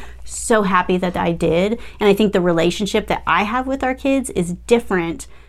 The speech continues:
because I wasn't this, you know, corporate work, you know, come home at seven o'clock mom, you know, that, you know, we kind of grew up with. I think it makes it different. And so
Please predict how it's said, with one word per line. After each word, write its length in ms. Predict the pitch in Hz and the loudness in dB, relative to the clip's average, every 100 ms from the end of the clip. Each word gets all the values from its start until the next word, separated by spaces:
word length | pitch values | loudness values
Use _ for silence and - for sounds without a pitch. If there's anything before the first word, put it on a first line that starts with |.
| - | -8
because 800 | 208 202 - 247 196 175 170 175 - - | -6 -6 0 4 4 4 0 -4 -6 -2
I 120 | 180 | 0
wasn't 760 | 180 185 196 190 180 170 - - _ _ - | 2 4 4 4 2 0 -6 -20 _ _ -2
this, 440 | 196 - - - - | -2 -2 -8 -10 -2
you 140 | 202 | 2
know, 140 | 175 170 | 2 0
corporate 720 | - 214 208 208 175 165 - - - | -4 -6 -4 -2 -2 -2 -8 -20 -14
work, 580 | 196 190 196 196 - - | -6 -2 0 0 -4 -12
you 220 | - 214 196 | -4 2 4
know, 200 | 180 175 | 2 0
come 300 | - 220 202 | -2 0 4
home 260 | 196 190 | 4 6
at 200 | 175 - | 2 0
seven 300 | - 208 196 | 0 2 2
o'clock 560 | 175 - 185 165 - - | 0 0 2 2 -2 -2
mom, 720 | 190 233 240 185 185 185 190 - - _ - | 0 2 0 -2 -2 -6 -8 -16 -20 _ -8
you 80 | 180 | -4
know, 300 | 160 170 180 - | -4 -4 -8 -6
that, 300 | 165 160 170 - | -4 -4 -6 -10
you 80 | 180 | -8
know, 140 | 196 214 - _ _ - | -8 -10 -20 _ _ -10
we 80 | 170 | -6
kind 240 | 180 165 | -6 -6
of 100 | 156 | -8
grew 160 | 170 160 | -8 -6
up 240 | 240 - | -6 -6
with. 320 | 170 190 240 _ _ - - - _ _ - _ _ _ _ _ _ - | -8 -10 -12 _ _ -20 -20 -20 _ _ -20 _ _ _ _ _ _ -10
I 120 | 202 196 | -2 0
think 120 | 175 | 2
it 60 | |
makes 220 | 170 160 165 | 0 -2 -6
it 100 | 185 | -4
different. 420 | 170 185 208 - | -4 0 -2 -2
And 120 | 220 | -4
so 240 | 220 208 | 0 -2